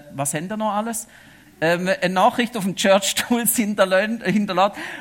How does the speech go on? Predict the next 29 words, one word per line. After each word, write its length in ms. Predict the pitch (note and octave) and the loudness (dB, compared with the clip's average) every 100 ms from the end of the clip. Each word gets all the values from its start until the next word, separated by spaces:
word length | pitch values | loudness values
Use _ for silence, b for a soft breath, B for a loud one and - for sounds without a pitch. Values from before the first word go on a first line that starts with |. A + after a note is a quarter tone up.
| F3+ | -6
Und 140 | F#3 G3+ | -2 2
das 160 | E3+ | 2
ist 220 | F3 - | 0 -2
ganz 380 | - C#3 B3+ - | -2 0 -2 -4
wichtig, 360 | C#4 D#4 F4+ - | -4 -6 -8 -2
dass 180 | F#3+ F#3+ | -2 0
ich 100 | F3 | -2
das 180 | D#3+ | -2
natürlich 320 | F3+ D#3+ D3+ C#3+ | -2 -2 -2 -2
sofort 400 | D3+ F3+ E3+ - | -2 -2 -2 -2
kann 160 | G#3+ | -4
bearbeiten 640 | G3+ B2 C3 E3 F3 F3 F3+ | -2 0 2 4 2 2 -2
und 100 | D3+ | -6
sofort 420 | D3+ - D3 - | -6 -2 -2 0
kann 180 | D3+ A#2 | 0 2
abchecken 540 | C#3+ - - G#3 G#3+ | 0 -2 -6 -6 -8
und 140 | F3+ | -8
dass 180 | E3 D3+ | -6 -4
ich 100 | D#3 | -6
das 180 | D#3 D3 | -6 -6
natürlich 300 | C3+ C#3 C3+ | -6 -6 -6
sofort 420 | C3 - C#3+ - | -6 -2 -2 -2
auf 60 | F3 | -6
dem 120 | D3+ | -10
Display 440 | C#3+ C3 - A#2+ | -8 -10 -6 -8
kann 240 | A#2+ A#2+ A2+ | -4 -4 -4
da, 280 | A2 A2+ A2 | -6 -6 -8
äh, 80 | A2+ | -10
nachverfolgen. 720 | G#2+ G#2 - G#2 F2 F2+ E2+ | -8 -10 -12 -14 -14 -14 -16